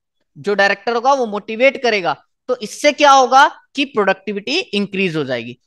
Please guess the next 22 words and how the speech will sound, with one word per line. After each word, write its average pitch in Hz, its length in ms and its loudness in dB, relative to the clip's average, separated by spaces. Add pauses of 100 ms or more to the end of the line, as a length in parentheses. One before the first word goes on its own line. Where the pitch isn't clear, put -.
(100)
तो 233 60 0
डायरेक्टिंग 220 540 0
में 277 100 -2
क्या 269 160 4
हुआ, 269 300 4
डायरेक्टर 220 500 -2
ने 247 140 -6
गोल 208 260 0
सेट 240 240 0
कर 247 180 -2
दिया, 262 320 0 (400)
सभी 214 280 -4
एम्प्लॉयज 233 380 -2
को 233 120 -4
मोटिवेट 226 600 -2
किया 262 280 4 (320)
और 233 220 4
उनको 233 320 -2
गाइड 226 400 0
किया 240 160 0
कि 240 180 -12
वो 262 400 -2